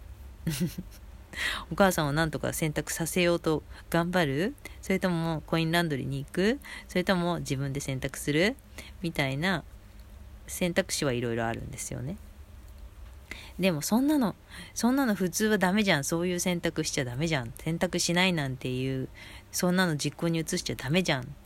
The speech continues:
て決めてるのは自分のルール。みたいなね。これあの、例題ですよ。私、選択はね、嫌いではないんですよ、そんなに。だからやるけど。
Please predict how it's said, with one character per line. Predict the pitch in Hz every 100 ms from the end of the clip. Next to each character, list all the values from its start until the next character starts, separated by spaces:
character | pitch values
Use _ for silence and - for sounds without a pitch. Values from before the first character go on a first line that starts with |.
| - - -
て | - 294 - - -
決 | -
め | 226 226
て | 226
る | 208
の | 208 254
は | 277
自 | 185
分 | 160 165 170
の | 196 220
ル | 143 135 117
ー |
ル。 | 120 131 - - - - - - - - - -
み | 151
た | 135 131
い | 123
な | 120
ね。 | 143 208 - - - - - - - -
こ | 170
れ | 160
あ |
の、 | 156 -
例 | 165 190 190
題 | 185 180
で | 180
す | - 127
よ。 | - - - - - - -
私、 | 147 - 190
選 | - 359 370
択 | 381 349
は | 349
ね、 | 320 202 143 - - - - -
嫌 | 185 185
い |
で | 185
は | 180
な | 127 123
い |
ん | 113
で |
す | 110 -
よ、 | 110
そ | 120
ん | 113
な | 113
に。 | 110 117 - -
だ | 143
か | 127
ら | 113 117 -
や | 127
る | 127
け | 131 120
ど。 | 117 113